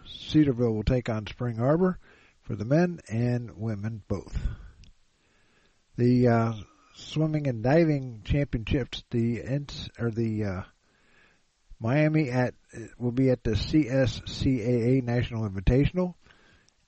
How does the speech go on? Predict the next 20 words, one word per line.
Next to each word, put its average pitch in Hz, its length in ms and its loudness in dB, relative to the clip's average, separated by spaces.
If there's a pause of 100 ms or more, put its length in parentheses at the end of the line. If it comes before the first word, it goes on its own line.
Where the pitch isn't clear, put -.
and 160 420 4 (640)
also 135 540 2
at 123 160 -2
the 127 240 -2
N 135 120 -2
C 127 320 -4
A 92 80 -8
A 120 420 0 (460)
Zone 127 440 -2 (140)
Diving 123 420 2
Championships. 90 760 -6 (1300)
Those 110 180 -4
are 101 60 -2
down 107 240 -4
in 98 60 -10
Myrtle 101 260 -4
Beach, 92 280 -6
I 78 100 -6
believe. - 360 -16 (960)
So, 139 360 -2